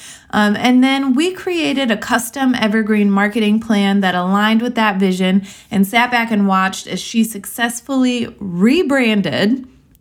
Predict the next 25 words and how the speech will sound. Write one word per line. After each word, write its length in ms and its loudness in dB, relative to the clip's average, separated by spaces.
raised 460 2
her 120 -4
prices, 840 -4
and 200 2
then 160 0
solidified 920 0
her 200 -2
role 360 0
as 240 -2
a 80 0
leader 340 0
in 140 0
the 80 0
industry 540 0
based 420 -4
on 240 -2
her 760 -2
reviews, 600 0
her 60 -20
testimonials, 840 0
her 180 -12
accolades, 680 0
her 100 -8
awards, 760 0
and 640 2